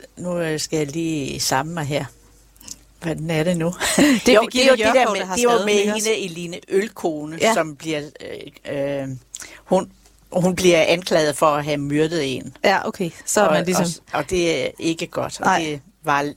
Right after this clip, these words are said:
Speaker 1: lang tid, før hun ligesom får overbevist de andre om, at det er altså ikke hende. Så, men den er virkelig velskrevet, og
Speaker 2: Ja.
Speaker 1: man, øh, bliver ført rundt i, i, i de små gader
Speaker 2: Ja.
Speaker 1: der i det gamle Helsingør,
Speaker 2: Ja.
Speaker 1: ikke?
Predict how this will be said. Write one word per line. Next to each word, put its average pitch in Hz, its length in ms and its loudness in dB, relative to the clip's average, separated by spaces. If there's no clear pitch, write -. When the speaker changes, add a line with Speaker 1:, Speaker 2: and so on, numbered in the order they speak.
Speaker 1:
lang 139 240 -2
tid, - 180 -6
før 147 200 -2
hun 139 160 -8
ligesom 143 300 -12
får 151 160 4
overbevist 151 920 2
de 156 100 -2
andre 143 200 -4
om, 143 180 -4
at - 140 -12
det 143 100 -2
er 135 40 -4
altså - 240 -4
ikke 139 120 -10
hende. 143 200 -6
Så, 160 200 2
men 190 180 2
den 208 140 4
er 214 140 4
virkelig 247 380 0
velskrevet, 196 480 0
og 165 100 2
Speaker 2:
Ja. 180 140 4
Speaker 1:
man, 160 440 -6
øh, 147 60 -10
bliver 165 260 2
ført 233 400 4
rundt 190 280 2
i, 151 420 -8
i, 156 400 -10
i 160 140 -10
de 170 160 -10
små 175 260 -2
gader 165 400 2
Speaker 2:
Ja. 214 60 0
Speaker 1:
der 147 120 -6
i 147 140 -8
det 139 160 -10
gamle 151 260 -4
Helsingør, 156 460 -2
Speaker 2:
Ja. - 120 -8
Speaker 1:
ikke? 180 160 -12